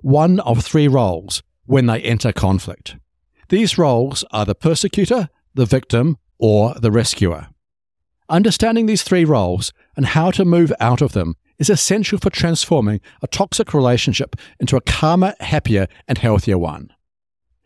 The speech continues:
Let's look at each role in detail, starting with the persecutor role. A persecutor blames, criticizes, or accuses their partner of wrongdoing.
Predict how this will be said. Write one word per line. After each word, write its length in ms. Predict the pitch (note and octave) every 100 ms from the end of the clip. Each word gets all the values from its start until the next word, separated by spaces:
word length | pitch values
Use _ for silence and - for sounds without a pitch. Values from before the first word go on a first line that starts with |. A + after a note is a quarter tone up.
| _
Let's 260 | E3+ A#3 -
look 140 | A3
at 60 | F#3
each 220 | A3 -
role 260 | E3 D3 E3+
in 120 | A#2+
detail, 560 | C3+ C3 G#2 E2 D2+ - _
starting 460 | - - C#3 C3 C3
with 80 | A#2+
the 80 | B2+
persecutor 600 | - A2+ - - E2+ E2+
role. 400 | D#2+ - - A#2 _ _ _ _ _ _ _ -
A 60 |
persecutor 600 | - G#3 B3+ A#3+ B3+ A#3
blames, 540 | D3+ C#3 D#3 A3 G#3 - -
criticizes, 680 | F3 D#3 D#3+ C3 D3 C#3 - - -
or 140 | D3+
accuses 480 | D3+ F3 F3 F3+ -
their 140 | D#3+
partner 520 | - A#2 C#3 F#2+ F2 - _ -
of 140 | G2+
wrongdoing. 760 | G#2+ G#2 F#2+ G2+ E2+ D#2+ F2